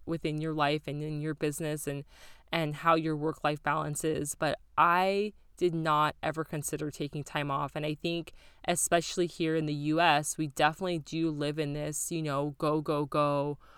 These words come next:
work, work, work. And it's definitely more of a hustle mentality here, I think, overall. And so the concept of taking time off was very foreign to me. And it wasn't something that I, like I said,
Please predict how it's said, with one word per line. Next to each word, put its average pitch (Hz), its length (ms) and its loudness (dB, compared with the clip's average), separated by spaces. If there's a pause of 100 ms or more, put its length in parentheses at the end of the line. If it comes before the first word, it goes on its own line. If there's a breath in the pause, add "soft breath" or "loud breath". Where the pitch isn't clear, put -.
(180 soft breath)
work, 160 260 2
work, 156 260 -2
work. 147 400 0 (140)
And 143 540 -4 (520)
it's 160 220 -2
definitely 170 480 2
more 156 220 2
of 147 80 0
a 139 60 2
hustle 151 360 0
mentality 147 560 0
here, 175 200 -4
I 160 80 -2
think, 156 240 -6
overall. 151 720 0 (400 loud breath)
And 170 220 2
so 175 180 4
the 165 100 0
concept 180 460 0
of 160 100 -2
taking 160 340 -4
time 156 280 -4
off 156 280 0
was 151 260 -2
very 151 340 0
foreign 254 380 0
to - 120 -10
me. 147 240 -6
And 160 160 -2
it - 180 -8
wasn't 160 360 0
something 165 320 -4
that 151 100 0
I, 147 160 0
like 156 160 -2
I 160 60 0
said, 156 200 2